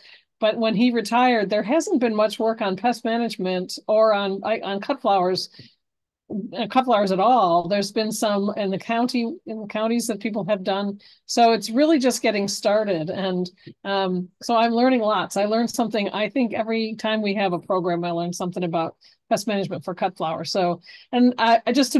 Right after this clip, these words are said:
I put all these pictures on here just so you can see we're talking about insects and diseases and, um, mar-, mammals and birds.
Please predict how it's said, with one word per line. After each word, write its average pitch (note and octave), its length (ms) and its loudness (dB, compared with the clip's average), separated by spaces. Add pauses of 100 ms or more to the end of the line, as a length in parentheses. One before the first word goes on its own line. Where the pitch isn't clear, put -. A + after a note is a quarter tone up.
(100)
I G#3+ 100 -2
put C4+ 160 6
all C4 120 10
these B3+ 140 2
pictures B3+ 320 0
on A3+ 200 4
here A3 240 2
just A#3 260 -2
so A3+ 100 4
you G#3+ 160 2
can A#3+ 160 0
see A3+ 320 -2
we're G3 120 -2
talking A3+ 320 2
about F#3+ 240 2
insects A3+ 400 2
and G3 120 -2
diseases G3 680 -2
and, F3+ 340 -2 (400)
um, F3+ 420 0 (220)
mar-, B3 420 4
mammals A#3+ 840 2
and F#3+ 260 -4
birds. B3 400 6